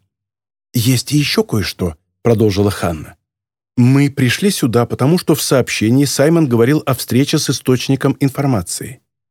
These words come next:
Однако записи камер видеонаблюдения показывают, что парень был на крыше один.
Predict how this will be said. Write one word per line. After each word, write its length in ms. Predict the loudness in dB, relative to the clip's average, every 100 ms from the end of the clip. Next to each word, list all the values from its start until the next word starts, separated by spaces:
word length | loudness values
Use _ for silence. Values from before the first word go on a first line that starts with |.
| _ _ _ -2
Однако 500 | 0 2 2 2 0
записи 480 | 2 0 0 -2 -2
камер 380 | 2 2 2
видеонаблюдения 920 | 2 2 2 2 2 0 2 2 2 2
показывают, 640 | -2 0 0 0 0 -2
что 220 | 0 -2
парень 480 | 0 0 2 2 -2 _ _ _
был 260 | 0 2 4
на 140 | 2
крыше 400 | 0 -2 0 -4 -2
один. 520 | -4 -4 -2 -2 -2